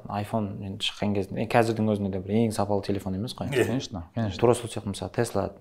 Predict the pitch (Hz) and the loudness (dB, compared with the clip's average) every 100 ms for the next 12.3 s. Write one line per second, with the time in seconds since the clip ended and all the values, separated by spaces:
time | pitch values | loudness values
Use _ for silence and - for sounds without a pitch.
0 | - 139 107 110 101 107 104 110 98 - | -8 0 2 2 4 4 4 2 0 0
1 | 98 98 92 - - 110 165 147 165 107 | 0 0 -2 -4 -14 -6 -4 2 6 8
2 | 104 107 104 - - 156 170 165 156 139 | 8 6 2 0 6 8 8 6 2 2
3 | - 123 131 107 - - 98 95 - 120 | 8 10 10 6 0 -6 -4 -4 0 6
4 | 123 107 104 - 117 110 110 110 107 107 | 10 10 8 2 2 2 4 2 4 6
5 | 104 101 - 117 101 110 101 107 104 - | 6 2 6 6 10 8 8 6 4 0
6 | 90 - - - - 156 123 131 147 175 | -6 -8 -18 -20 -2 2 4 6 10 12
7 | 175 127 - 147 160 240 - 117 143 202 | 10 8 4 4 6 4 0 4 6 8
8 | 110 101 95 92 101 101 113 165 220 185 | 6 2 -2 -2 -4 -4 4 8 8 6
9 | 127 156 143 - 101 107 107 101 98 92 | 6 8 8 2 0 2 2 2 2 -2
10 | - _ 110 113 _ _ - - - _ | -4 _ -20 -20 _ _ -20 -20 -20 _
11 | _ _ - 165 180 147 113 - - 202 | _ _ 6 10 10 10 8 0 0 0
12 | - - - | 0 -12 -14